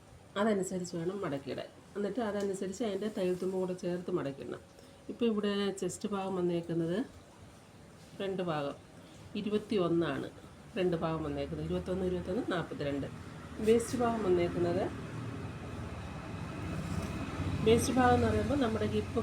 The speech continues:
ഭാഗം ക-, ഏഹ്, സ്റ്റിച്ചിങ്ങിൻ്റെ സിറ്റുള്ള ഭാഗം കേട്ടോ. വേസ്റ്റ് ഭാഗം എന്ന് പറയുന്നത്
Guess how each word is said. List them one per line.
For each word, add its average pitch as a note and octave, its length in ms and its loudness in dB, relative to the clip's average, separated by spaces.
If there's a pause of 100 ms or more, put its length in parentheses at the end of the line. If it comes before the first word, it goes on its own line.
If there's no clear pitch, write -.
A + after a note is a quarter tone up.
ഭാഗം G#3+ 260 2 (140)
ക-, F#3+ 160 0 (140)
ഏഹ്, F3+ 280 2 (120)
സ്റ്റിച്ചിങ്ങിൻ്റെ G#3+ 840 0 (1300)
സിറ്റുള്ള A#3 440 2 (120)
ഭാഗം D#3+ 300 -2
കേട്ടോ. C4+ 200 -2 (1500)
വേസ്റ്റ് G3+ 340 -2
ഭാഗം G3+ 220 -2
എന്ന് G3 160 -4
പറയുന്നത് F#3+ 340 -2